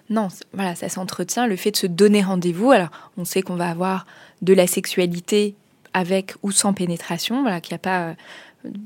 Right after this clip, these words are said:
pas forcément se mettre la pression pour une pénétration, mais en tout cas, voilà, le fait de se donner rendez-vous, c'est quelque chose aussi qui peut nourrir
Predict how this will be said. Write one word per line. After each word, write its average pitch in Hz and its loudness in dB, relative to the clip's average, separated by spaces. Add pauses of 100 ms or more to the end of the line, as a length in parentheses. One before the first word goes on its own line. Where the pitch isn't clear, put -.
(120)
pas 180 -8
forcément 185 -4
se 208 -2
mettre 190 0
la - 4
pression 226 2
pour 208 -4
une 175 -2
pénétration, 180 -4
mais 233 2
en 175 -4
tout - -10
cas, 214 -4 (340)
voilà, 180 -4
le - -8
fait 202 0
de 196 2
se 190 2
donner 202 6
rendez-vous, 190 2
c'est 214 -2
quelque 185 -4
chose 208 -2
aussi 185 -4
qui - -14
peut 190 0
nourrir 196 6